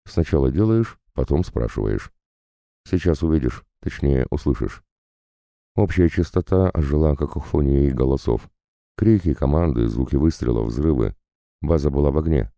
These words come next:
Яна различила голос кого-то из офицеров, кричащего о прорыве в секторе. Потом чей-то предсмертный вопль. Потом мат. Густой, отборный, с тем особым чувством,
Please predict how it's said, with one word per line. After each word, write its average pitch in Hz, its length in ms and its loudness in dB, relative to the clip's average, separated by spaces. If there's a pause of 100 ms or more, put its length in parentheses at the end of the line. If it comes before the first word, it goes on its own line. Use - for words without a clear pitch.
(580)
Яна 110 380 4
различила 87 580 2
голос 85 420 2
кого-то 76 380 0
из 69 120 2
офицеров, 76 520 0
кричащего 67 800 0
о - 100 -4
прорыве 69 440 0
в - 80 -14
секторе. 50 500 -4 (680)
Потом 120 280 2
чей-то 113 280 0
предсмертный 87 520 0
вопль. 64 360 0 (440)
Потом 69 280 2
мат. 65 300 0 (360)
Густой, 71 540 2
отборный, 58 640 0
с - 100 -14
тем 69 200 0
особым 64 340 0
чувством, 57 500 -2